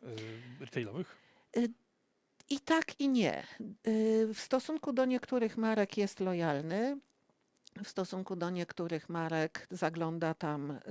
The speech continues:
Speaker 2: tylko wtedy, kiedy akurat tak wyjdzie, bo po drodze, bo coś trzeba kupić, bądź znajdzie bardzo dobrą ofertę.
Speaker 1: Jakby pani, y, to napięcie między ceną a wygodą,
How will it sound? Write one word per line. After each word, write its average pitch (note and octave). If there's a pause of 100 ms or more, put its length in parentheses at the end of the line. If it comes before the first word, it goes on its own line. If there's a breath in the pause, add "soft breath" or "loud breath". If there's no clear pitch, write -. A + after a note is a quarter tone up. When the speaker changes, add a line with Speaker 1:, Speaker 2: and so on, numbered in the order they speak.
Speaker 2:
tylko D#3
wtedy, E3
kiedy E3 (100)
akurat E3+
tak D#3
wyjdzie, D#3+
bo D#3+
po D#3
drodze, D3+
bo D3+
coś -
trzeba -
kupić, - (360 loud breath)
bądź A3+
znajdzie E3+ (180)
bardzo D#3+
dobrą -
ofertę. - (960 loud breath)
Speaker 1:
Jakby F3
pani, D3
y, - (1600)
to C3
napięcie C3
między A#2+
ceną B2
a A#2
wygodą, A2+